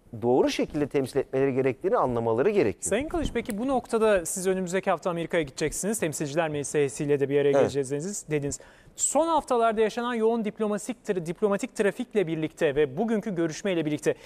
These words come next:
Speaker 2: Amerikan siyasetinde Türkiye'ye hedef alan o sert dilde bir nebze olsun bir yumuşama beklemeli miyiz? Ya da Amerikan siyaseti de artık Türkiye'nin önemini daha net bir şekilde anlayacak mı?
Speaker 1: Ben Amerikan siyasetinin içerisindeki, yıllar yılı içerisinde bulunan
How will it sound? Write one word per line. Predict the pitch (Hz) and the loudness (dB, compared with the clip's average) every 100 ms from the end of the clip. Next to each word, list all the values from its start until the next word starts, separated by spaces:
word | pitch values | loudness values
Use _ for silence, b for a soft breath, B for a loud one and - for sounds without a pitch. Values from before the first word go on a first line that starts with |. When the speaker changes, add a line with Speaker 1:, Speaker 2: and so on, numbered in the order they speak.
| B B | B B
Speaker 2:
Amerikan | 175 214 302 320 | 2 2 2 0
siyasetinde | 311 277 233 247 240 220 | 2 2 2 -2 0 0
Türkiye'ye | - 294 285 277 247 | 0 -2 -2 0 2
hedef | 220 233 240 | 2 2 2
alan | 233 226 | 0 2
o | 220 180 b b | 2 0 b b
sert | - - 233 277 - | -12 0 0 0 -4
dilde | 220 180 180 139 b b - | -4 0 0 0 b b -4
bir | 294 330 | -2 0
nebze | 294 202 | -2 0
olsun | 233 214 226 | -2 -2 -2
bir | 214 | -2
yumuşama | 185 202 185 220 196 | 0 -2 0 0 2
beklemeli | 190 - 196 208 247 | 0 0 -2 0 -2
miyiz? | 214 165 | -2 0
Ya | 190 | 2
da | 202 | 2
Amerikan | 196 247 277 294 | 2 -2 0 0
siyaseti | 269 240 208 233 196 | 2 2 2 0 0
de | 202 | 2
artık | 208 226 | 2 -4
Türkiye'nin | - 277 254 233 202 | -4 -2 0 0 2
önemini | 202 202 202 B B _ | 2 2 0 B B _
daha | 175 240 | -2 2
net | 285 220 | 0 0
bir | 175 | -4
şekilde | - 170 156 | -4 -2 0
anlayacak | 165 156 147 185 - - | -2 -2 -4 -4 -6 -14
mı? | B B | B B
Speaker 1:
Ben | 160 196 | 2 4
Amerikan | 185 185 185 208 208 | 4 4 2 0 -2
siyasetinin | - 151 147 - 147 180 185 | 0 2 2 0 -6 -4 -4
içerisindeki, | 131 143 135 - 131 127 120 - 107 | -2 0 0 0 -4 -2 -2 -4 -4
yıllar | 113 113 143 180 | -2 2 2 2
yılı | 131 117 110 | 0 0 -2
içerisinde | - 117 107 120 113 | -2 -6 -6 -4 -4
bulunan | 113 110 107 | -2 2 4